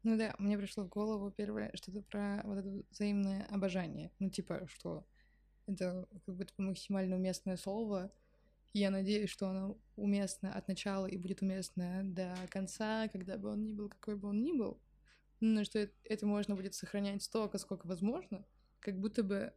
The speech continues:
ну, я смотрю на нас и такая: «Ну, мы смогли бы». <laughs> Думаю, так, верю,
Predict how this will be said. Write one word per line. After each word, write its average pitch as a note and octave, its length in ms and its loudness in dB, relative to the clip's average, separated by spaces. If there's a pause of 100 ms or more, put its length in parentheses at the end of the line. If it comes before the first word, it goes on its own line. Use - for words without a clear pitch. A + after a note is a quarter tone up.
(260)
ну, A3 100 6
я F3 180 6
смотрю G3 300 0
на G3+ 100 4
нас F3 240 -2
и F3 40 0
такая: F3+ 320 -4
«Ну, E3+ 80 0
мы G3 140 2
смогли E3 360 -2
бы». - 120 -6 (220)
<laughs> - 920 4
Думаю, G#3+ 480 8
так, G3 300 -4 (560)
верю, G3+ 460 4